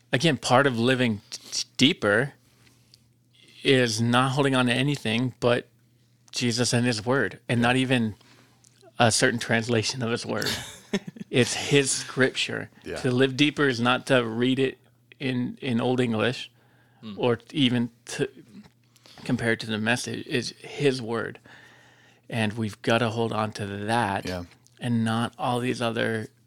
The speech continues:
Speaker 1: superficial things.
Speaker 3: Yep.
Speaker 1: We've gotta chase him, not all these other superficial things.
Speaker 3: Yeah.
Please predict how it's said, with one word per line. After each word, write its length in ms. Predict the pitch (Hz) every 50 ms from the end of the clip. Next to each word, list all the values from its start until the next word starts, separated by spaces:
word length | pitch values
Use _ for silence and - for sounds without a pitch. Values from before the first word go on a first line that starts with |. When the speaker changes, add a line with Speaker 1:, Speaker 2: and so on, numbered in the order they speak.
| _ _ _ _ _ _ -
Speaker 1:
superficial 760 | - - - - 123 - - 113 - - 127 - - 123 113
things. 640 | - - - 127 123 113 101 101 98 98 - - - _ _ _ _ _ _ _ _ _ _ _ _ _ _ _ -
Speaker 3:
Yep. 160 | 87 95 101 _ _ _ _ _ _ _ _ _ _ _ _ _ _ _ _ _ _ _ - _ _ _ -
Speaker 1:
We've 160 | 131 113 104
gotta 220 | 101 127 110 113
chase 380 | - - - - 117 110 - -
him, 420 | - - 127 117 110 104 104 101 - _ _ _ _ -
not 200 | - 110 104 95
all 160 | 95 98 101
these 160 | 101 101 -
other 180 | 101 101 98 101
superficial 580 | - - - - - 113 - - 110 - - 110
things. 400 | - - 98 95 120 - - - -
Speaker 3:
Yeah. 160 | 98 92 92